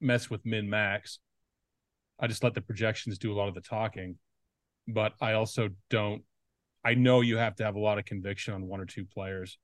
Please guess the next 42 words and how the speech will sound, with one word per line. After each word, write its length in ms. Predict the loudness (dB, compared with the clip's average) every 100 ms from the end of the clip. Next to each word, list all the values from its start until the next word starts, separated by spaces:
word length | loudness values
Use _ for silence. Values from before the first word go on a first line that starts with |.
| -8
in 100 | -4
order 180 | -4
to 120 | -4 -8
have 120 | -10
a 40 |
chance 320 | -10 -10 -10 -12
to 120 | -10
win 140 | -8
it 80 | -4
all. 260 | -2 -4 -8 _ _ _ _ _ _
And 340 | -4 -2 -4 0
that's 240 | 0 0
where 100 | -2
I'm 140 | -4 -4
going 240 | -6 -6
in 100 | -8
golf. 300 | -8 -8 -10 _ _ -4
I 20 |
mean, 140 | -4
if 80 | -2
you 80 | -4
talk 300 | 0 0 0
to 120 | -4
a 60 | -2
guy 140 | -2
like 220 | -2 -6
Cam 300 | -6 -8 -6
Cole, 380 | -6 -2 -2 -4 _ _ _ _ -12 -6
I 40 |
think 120 | -6
he's 140 | -6 -6
won 180 | -6 -8
four 260 | -6 -2
millies. 380 | 2 2 2 -2 _ _ _ _ _ _ _ _
I 60 | -6
mean, 240 | -4 -2
he 100 | 0
locks 380 | 4 4 2 -4
one 160 | -4
or 40 | -4
two 200 | -4 -6
players, 420 | -2 -2 -4 -10